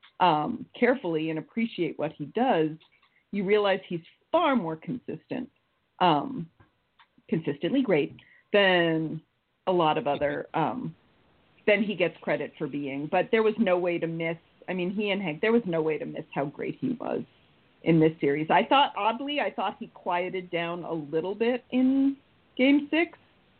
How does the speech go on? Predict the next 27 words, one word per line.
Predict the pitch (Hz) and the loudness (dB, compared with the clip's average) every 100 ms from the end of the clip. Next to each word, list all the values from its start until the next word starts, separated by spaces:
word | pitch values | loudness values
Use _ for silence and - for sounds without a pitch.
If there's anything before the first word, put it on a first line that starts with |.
| _ | _
but | - 226 | 0 2
that | 233 254 | 4 2
was | 269 262 | 0 -4
actually | 226 - 240 | -4 -4 -10
probably | - 214 214 220 208 202 | -8 -8 -6 -6 -6 -8
bef-, | 196 - - _ | -10 -12 -16 _
because | 190 - 190 | -10 -6 -2
other | 175 180 185 185 - | -2 0 0 -2 0
cylinders | 190 185 180 180 170 | 0 2 2 0 2
were | 175 | -2
clicking | - 202 - 170 160 | -2 -2 0 2 2
and | |
he | 165 | 2
didn't | 160 165 156 | 4 2 2
stand | - 156 156 | 2 2 4
out | 156 165 | 4 4
as | 156 - | 0 -2
much | 131 - - - - _ _ _ _ _ _ _ - | -6 -6 -12 -14 -16 _ _ _ _ _ _ _ 0
as | 165 | 0
being | 165 165 165 | 4 2 2
the | 165 | -2
only | 165 160 | -2 -2
guy | 156 170 175 | 0 2 2
who | 165 | -2
was, | 151 147 _ - | -4 -6 _ -6
you | 165 | -4
know, | 139 139 | -2 -6